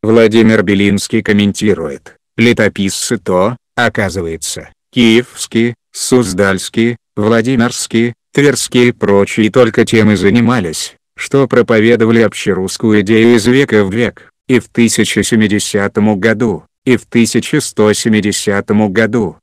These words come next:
и в тысяча двести восемьдесят первом году, и в тысяча триста пятом году, и в тысяча триста семьдесят седьмом году».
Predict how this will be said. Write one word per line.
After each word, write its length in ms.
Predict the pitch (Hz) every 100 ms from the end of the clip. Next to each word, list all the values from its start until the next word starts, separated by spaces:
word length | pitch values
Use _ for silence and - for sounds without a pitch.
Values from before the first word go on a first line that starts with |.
| _ 131
и 120 | 117
в 80 | -
тысяча 520 | 120 113 117 - 110
двести 440 | 101 107 - 92
восемьдесят 840 | 82 90 98 - 131 147 156 147 -
первом 540 | 113 101 104 107 101
году, 440 | 113 107 117 82 - _ 135
и 100 | 117
в 100 | -
тысяча 520 | 120 110 120 - 110
триста 440 | 110 110 - 113
пятом 540 | - 107 101 101 107 95
году, 460 | 113 107 110 78 _ _
и 120 | 127
в 80 | 113
тысяча 520 | - 117 113 113 - 110
триста 440 | 113 107 - 123
семьдесят 680 | - - 107 98 101 - 98
седьмом 480 | 117 101 101 104 107
году». 420 | 104 80 78